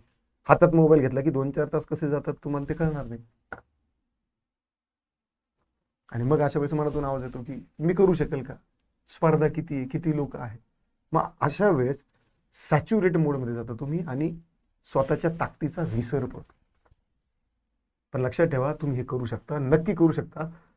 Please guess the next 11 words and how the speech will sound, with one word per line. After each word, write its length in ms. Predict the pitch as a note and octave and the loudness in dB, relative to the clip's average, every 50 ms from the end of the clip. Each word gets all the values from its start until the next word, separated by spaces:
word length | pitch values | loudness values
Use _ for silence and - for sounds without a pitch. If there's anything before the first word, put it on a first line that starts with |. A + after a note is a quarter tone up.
| _ _ _ _ _ _ - | _ _ _ _ _ _ 4
तुमचा 300 | A3 A#3 B3+ B3+ D4+ C4+ | 4 4 6 8 8 8
आत्मविश्वास 520 | A3+ - F3 D#3 C#3+ - - A#2+ A2 - | 8 8 4 2 2 2 -2 -6 -6 -6
आहे 100 | G#2 E2+ - _ _ _ _ _ _ _ _ _ _ _ _ _ _ _ _ _ _ _ _ _ _ _ _ _ _ _ _ _ _ _ _ _ _ _ _ _ _ _ - | -8 -10 -10 _ _ _ _ _ _ _ _ _ _ _ _ _ _ _ _ _ _ _ _ _ _ _ _ _ _ _ _ _ _ _ _ _ _ _ _ _ _ _ -8
आणि 180 | B2 C3 C3 | -6 -4 -4
तुम्ही 260 | B2+ - C#3 C3 C#3 C#3 | -2 0 2 2 2 2
केलेल्या 340 | - D3 C#3 C#3 C3+ C#3+ | 2 2 2 2 2 0
कष्टाचं 720 | C3+ - - C3 - - - C#3+ C3 C3 - D3 C3+ C3+ D3+ E3 - _ _ _ _ _ _ _ _ _ _ _ _ - | -2 -2 -4 -6 -6 -2 -2 -2 -2 -2 -4 -4 -4 -4 -6 -8 -12 _ _ _ _ _ _ _ _ _ _ _ _ 2
काम 320 | D3+ D3 D#3 D#3 C3 A2 A2+ - - _ _ _ _ _ _ _ _ _ _ _ _ _ _ _ _ _ _ _ _ _ _ _ _ _ _ _ _ _ _ | 6 6 8 6 6 4 -2 -10 -14 _ _ _ _ _ _ _ _ _ _ _ _ _ _ _ _ _ _ _ _ _ _ _ _ _ _ _ _ _ _
तुम्हाला 220 | - B2 B2 A#2+ A2+ | -4 -2 -2 0 0
नोकरी 300 | A2+ A2 G#2+ - A2 A2+ | 0 -2 -2 -4 -8 -12
देईल. 180 | - - - | -14 -16 -18